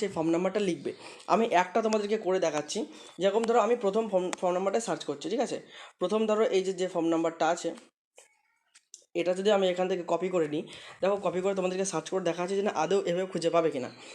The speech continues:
এবার just এই, আহ, তোমার এই যে সার্চ আইকনে ক্লিক করবে, করে এইখানে দেখবে এইখানে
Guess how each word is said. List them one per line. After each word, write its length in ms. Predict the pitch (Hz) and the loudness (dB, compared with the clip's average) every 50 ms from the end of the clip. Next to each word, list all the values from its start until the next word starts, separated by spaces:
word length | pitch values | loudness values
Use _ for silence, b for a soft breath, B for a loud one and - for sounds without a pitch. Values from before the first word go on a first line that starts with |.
| B B B | B B B
এবার 220 | - 190 208 226 208 185 | 2 4 4 4 6 6
just 260 | 214 226 226 226 220 | 4 4 4 6 4
এই, 200 | 214 226 226 226 B B B B | 4 4 4 -2 B B B B
আহ, 160 | 156 156 156 160 | 0 0 0 0
তোমার 240 | 175 175 180 180 180 | 0 2 2 2 0
এই 80 | 180 | 0
যে 240 | 180 185 190 180 156 | -2 -2 -2 -2 -4
সার্চ 340 | - - 180 175 180 185 - | -4 0 0 0 0 0 -2
আইকনে 320 | - 170 165 170 170 170 | -2 -2 0 0 0 0
ক্লিক 260 | 165 165 156 156 156 - | -2 -2 -6 -8 -6 -4
করবে, 280 | - 180 180 214 - B B B B B - | -4 -2 -2 -2 -2 B B B B B -6
করে 160 | - 190 - | -4 -2 0
এইখানে 320 | 175 180 175 - 202 208 | 0 -2 -2 -2 -4 -2
দেখবে 180 | 202 214 214 226 226 - - - - - _ _ _ _ - | 0 0 0 0 -2 -4 -18 -20 -20 -20 _ _ _ _ -8
এইখানে 340 | - 170 165 170 202 208 | -6 -6 -2 0 0 0